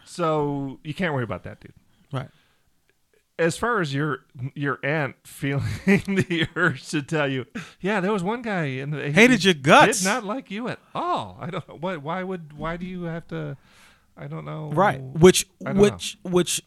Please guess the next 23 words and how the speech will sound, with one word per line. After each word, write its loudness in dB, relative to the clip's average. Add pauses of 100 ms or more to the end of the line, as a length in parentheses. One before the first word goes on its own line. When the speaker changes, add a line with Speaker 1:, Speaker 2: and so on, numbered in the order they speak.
Speaker 2:
you 0
know, 0
is -4
like -2
the -2
work 4
situation -4
where -6
this -8
person -2
had 0
to -4
tell 2
us -8 (320)
Speaker 1:
Yeah. -12
Speaker 2:
that -2
somebody 0
moved. 0
For 6
all 8
I 8
knew, 6 (120)
uh, -10